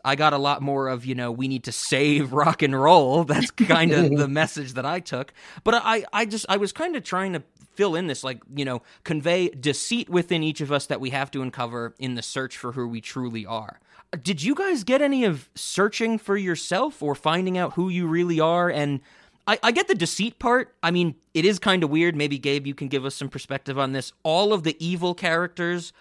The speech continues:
Speaker 1: with the exception of Tommy Lee as the devil, are women in this music series. And I, I guess, you know, the deceit from women, I know Fall Out Boy in the commentary, they say something about,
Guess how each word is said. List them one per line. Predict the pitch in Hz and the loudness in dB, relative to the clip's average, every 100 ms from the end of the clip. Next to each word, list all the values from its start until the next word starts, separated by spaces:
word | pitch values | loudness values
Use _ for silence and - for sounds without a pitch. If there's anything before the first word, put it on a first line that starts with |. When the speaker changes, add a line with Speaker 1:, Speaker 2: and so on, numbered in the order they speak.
| _ | _
Speaker 1:
with | 165 185 | 0 2
the | |
exception | 190 190 170 - 143 | 2 2 0 0 -4
of | |
Tommy | - 135 131 | -2 -2 -2
Lee | 123 127 | -2 -4
as | |
the | 120 | -6
devil, | 113 120 117 107 _ | -10 -8 -10 -12 _
are | 147 139 | 0 0
women | 120 147 220 277 349 294 | 2 4 4 4 2 0
in | 190 226 | 2 4
this | 226 226 - | 4 0 -2
music | 180 214 202 - | 0 0 0 -4
series. | 226 240 269 269 - _ - - - | -2 -2 -2 -6 -12 _ -20 -20 -6
And | 170 170 165 147 - | -2 0 2 0 0
I, | 147 147 123 - | 0 0 -4 -2
I | 135 143 | -2 -2
guess, | 127 151 165 - | -2 -2 -2 -4
you | 151 | -4
know, | 143 | -2
the | 135 | -4
deceit | 123 - 180 180 | -6 -4 -6 -4
from | - 147 | -4 -2
women, | 139 170 180 175 | 0 0 0 -2
I | 135 | -4
know | 139 147 | -2 -4
Fall | - 143 | -2 -2
Out | 143 131 | -2 -4
Boy | 139 | -4
in | 139 | -4
the | 131 | -6
commentary, | 135 131 127 123 123 | -6 -8 -8 -8 -6
they | 120 | -8
say | - 123 | -8 -8
something | - 123 127 | -8 -8 -10
about, | 120 117 117 | -6 -4 -6